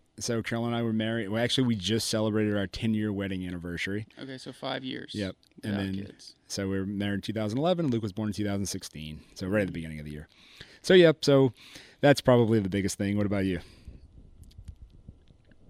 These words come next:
Speaker 2: Allocation of time, absolutely.
Speaker 1: Yeah.
Speaker 2: I pride myself on never saying no when I'm asked to do something related to her, so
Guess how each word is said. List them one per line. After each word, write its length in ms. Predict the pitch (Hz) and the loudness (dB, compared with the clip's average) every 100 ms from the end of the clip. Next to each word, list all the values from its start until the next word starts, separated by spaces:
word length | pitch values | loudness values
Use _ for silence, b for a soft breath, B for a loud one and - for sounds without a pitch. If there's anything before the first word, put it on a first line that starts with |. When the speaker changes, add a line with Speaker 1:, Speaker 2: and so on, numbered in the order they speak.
| - - | -18 -2
Speaker 2:
Allocation 520 | 151 147 139 143 120 139 | 6 6 6 2 4 2
of 80 | |
time, 380 | - 135 131 127 | 2 2 2 2
absolutely. 680 | 131 135 123 127 123 123 120 | 2 0 -4 -4 -4 -2 -4
Speaker 1:
Yeah. 160 | 123 - | -6 0
Speaker 2:
I 80 | 147 | 0
pride 260 | - 151 | 2 2
myself 380 | 139 135 135 127 | 2 2 -2 0
on 180 | 127 127 | 2 2
never 280 | 127 131 120 | 2 0 -4
saying 520 | - 135 123 127 127 | -2 -2 0 0 2
no 340 | 131 131 131 | 2 0 0
when 160 | 131 127 | -2 -2
I'm 140 | 123 117 | -4 -2
asked 320 | 127 127 - | -2 -2 -6
to 60 | 123 | -8
do 140 | 127 | -6
something 460 | - 135 127 131 127 | -4 -4 -2 -2 -2
related 500 | 127 120 127 120 - | -2 -4 -4 -4 -6
to 180 | 139 139 | -4 -2
her, 400 | 139 143 143 131 | 0 -2 -4 -10
so 760 | - - 135 127 123 120 117 | -14 -8 -4 -2 -4 -6 -8